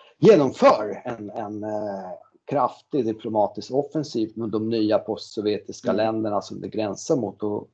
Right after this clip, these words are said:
Speaker 1: kategoriskt, eh, utfäster sig att de inte har några som helst territoriella pretensioner på vare sig Vilnius med omnejd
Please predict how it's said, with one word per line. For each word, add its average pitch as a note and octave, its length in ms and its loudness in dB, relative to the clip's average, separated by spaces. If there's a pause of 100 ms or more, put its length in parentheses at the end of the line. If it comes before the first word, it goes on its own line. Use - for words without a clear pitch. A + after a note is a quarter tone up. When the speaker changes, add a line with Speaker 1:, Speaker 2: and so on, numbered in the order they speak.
(100)
Speaker 1:
kategoriskt, C3+ 920 2
eh, G2+ 440 -8 (300)
utfäster - 600 -2
sig - 180 -4
att F#2+ 140 -4 (340)
de A2+ 220 -2
inte A2+ 280 -4
har B2+ 280 4
några A#2 340 0
som G2+ 200 -12
helst B2 420 -4
territoriella G2+ 680 -2
pretensioner A2+ 840 -4
på - 140 -4
vare G2 260 4
sig F#2+ 280 -6
Vilnius B2+ 460 0
med A2+ 100 -2
omnejd A2 520 0